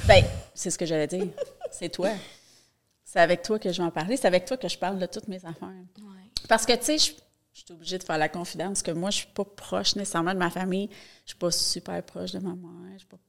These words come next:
Speaker 1: proche non plus de ma sœur, je suis obligée de l'avouer. Euh, pour moi, ma famille, c'est mes amis. C'est les gens que j'ai fait le choix autour de moi. Puis ma plus belle relation, ben, c'est avec ma fille.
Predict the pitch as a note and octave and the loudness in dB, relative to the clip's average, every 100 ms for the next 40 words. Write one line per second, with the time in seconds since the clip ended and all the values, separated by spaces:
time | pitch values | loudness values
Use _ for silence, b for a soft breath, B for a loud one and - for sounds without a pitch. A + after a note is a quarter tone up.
0 | _ - F#3 G3+ G3 G3 G3 F#3 F3+ - | _ -20 -12 -10 -8 -8 -8 -8 -6 -4
1 | F3 G3 E3 F3 F3 F#3+ F3+ F3+ A#3+ B | -2 -4 -4 -4 -2 -4 -4 -4 -6 B
2 | B B B - E3 E3 E3+ E3 D#3+ - | B B B -2 0 2 2 2 0 -2
3 | F3 G#3 B3 F#3 F3+ F3+ G3+ G3 F3+ F3 | -2 2 2 2 0 -2 -2 -2 -2 0
4 | E3+ E3+ F3 F3 F3 F3 E3+ F#3 F#3 F3 | 0 -2 -8 -8 -4 -2 0 -2 -2 -6
5 | F3 E3+ - - F#3 F#3+ F#3 - F#3 F3 | -6 -2 -2 -2 -2 -4 -6 -10 -12 -14
6 | E3+ F3+ G#3+ - b b b b _ F3 | -14 -10 -10 -12 b b b b _ -8
7 | E3+ E3+ F3 F3+ F3 E3 E3 F#3+ F#3+ F3+ | -6 -2 0 2 2 2 0 -4 -8 -10
8 | E3+ - F3 D#3+ E3+ F3 | -16 -18 -20 -20 -20 -20